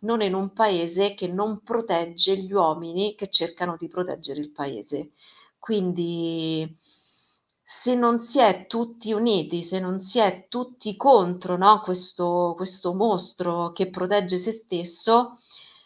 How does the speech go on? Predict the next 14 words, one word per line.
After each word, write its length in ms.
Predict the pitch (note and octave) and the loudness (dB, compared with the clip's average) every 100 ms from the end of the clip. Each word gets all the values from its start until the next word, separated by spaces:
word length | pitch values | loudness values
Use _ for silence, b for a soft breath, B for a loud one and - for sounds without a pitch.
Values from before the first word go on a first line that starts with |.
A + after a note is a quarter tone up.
| B B _ _ _ | B B _ _ _
tutti 280 | B3 - - _ _ - G#3 | -8 -8 -16 _ _ -6 -2
questi 280 | G#3 G3+ G3 | -2 -4 -2
segreti 500 | G#3+ F#3+ F3 F3+ G3+ | 0 2 2 0 0
rimarranno, 960 | F3 F3 F3 F3+ E3 D#3+ D#3 - - | 0 -2 0 -2 -2 -4 -4 -4 -6
rimarranno 520 | - E3+ E3 D#3+ D#3+ | -6 -4 -4 -4 -4
tali. 400 | D#3+ D3+ - D#3+ - | -2 -2 -2 -8 -8
Quindi 240 | F#3 F#3 | -6 0
io 140 | G3+ F#3+ | 2 2
credo 380 | A3+ A#3+ G#3+ | 4 4 6
in 160 | F#3+ F#3 | 4 4
grandi 440 | G#3+ B3 A3+ G3 | 6 6 6 0
uomini 680 | F#3+ G3+ F#3+ E3+ D#3+ D#3+ F3 | 2 10 10 10 2 -6 -8
della 180 | F3 E3 | -6 -6
magistratura. 880 | E3 E3 E3+ - E3 E3+ D3+ D#3+ E3 | -6 -6 -8 -8 -10 -10 -8 -6 -6